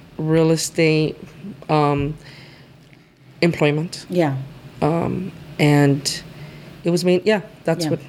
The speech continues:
Speaker 1: that, those are the main areas.
Speaker 2: And your take on litigation? <laughs> It's a lot. <laughs>
Speaker 1: It's a lot, but it, it wa-, I learned a lot.
Speaker 2: Yeah.
Speaker 1: We, we were a boutique law firm. We went up against big firms.
Speaker 2: Mm-hmm.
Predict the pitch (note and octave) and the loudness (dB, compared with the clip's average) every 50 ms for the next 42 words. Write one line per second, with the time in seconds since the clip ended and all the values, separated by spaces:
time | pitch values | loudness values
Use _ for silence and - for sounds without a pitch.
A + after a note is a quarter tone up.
0 | - - - - - - E3 F3 F3 - F3 F#3 G3 A3 G#3 F#3+ F3+ E3+ D#3+ D#3+ | -20 -20 -20 -10 -2 0 0 0 2 2 2 2 4 2 2 2 4 4 4 4
1 | D#3+ D#3 C#3+ C#3 C3+ C3+ C#3 D3+ D#3 E3 E3 - - - - - - - - - | 4 2 2 2 2 0 0 -2 -4 -8 -10 -12 -14 -16 -20 -20 -20 -20 -20 -20
2 | - - - - - - - - - G3 F#3 F3+ F3+ F3 F3 F3 F3 F3 E3+ F3 | -20 -20 -20 -20 -20 -20 -14 -4 -2 2 4 4 4 4 4 4 4 4 4 4
3 | F3 F3 F3 - F#3 F3 - F#3 F3+ F3+ F3+ F3 F3 F3 F#3 F3 E3+ - - F#3+ | 2 2 2 2 2 2 4 4 4 4 4 4 4 4 2 2 2 2 0 0
4 | G3 G3+ - - - - - - - - A#3 - C#4+ C#4 - D4 C#4+ - - - | 0 0 -2 -4 -6 -6 -6 -6 -2 0 2 2 2 2 2 0 0 -2 -10 -10
5 | - - - E3 D3 C#3 C#3 C#3 B2 F2+ - - - - - - - A3+ - B3 | -6 -6 -4 -2 0 0 2 2 2 0 0 -2 -6 -8 -6 -2 -2 0 2 2
6 | C4 C4+ C4+ - F4+ D#4 C#4+ G#3+ F#3+ F#3+ G#3+ - G#3 - A3 G3 F#3 E3+ - - | 0 0 0 0 0 2 2 4 4 4 4 2 2 0 0 2 2 2 0 -4
7 | - - - - - F3 F3 E3+ F3 - F3+ F3 E3+ F3+ F3 E3 - - E3 E3+ | -8 -20 -10 -2 0 2 2 2 0 -2 -2 0 2 2 2 2 2 2 0 2
8 | E3 E3+ E3+ E3 D#3 D3+ C#3+ - D2+ - - - - C3+ E3+ D#3 E3+ F3+ - - | 2 0 0 0 0 -2 -2 -2 -2 -4 -4 -2 0 0 2 2 2 2 2 2
9 | E3+ E3+ E3+ E3+ F3 F3 F3 E3 D#3+ E3 D#3 - - F#3+ F#3+ F#3 D#3+ D3+ D#3+ D#3+ | 4 4 4 4 4 4 2 2 0 -4 -2 0 -2 0 0 2 2 2 2 0
10 | - D#3 D#3 D#3 D#3 D3 D3 D3 D3+ D#3 - D3+ D3 D3+ D3 D3 D3 - - - | 0 0 0 2 2 2 2 2 2 0 0 -2 -2 0 -2 -2 -2 -2 2 2
11 | D3 C#3 - - - - C#3+ C#3 C3 D3 E3 F3+ - - - E3+ E3+ E3 E3 D#3+ | 2 2 0 -4 -2 0 0 2 2 0 -2 -4 -4 -6 -4 -2 0 0 0 0
12 | D#3+ D#3+ E3+ | 0 0 -2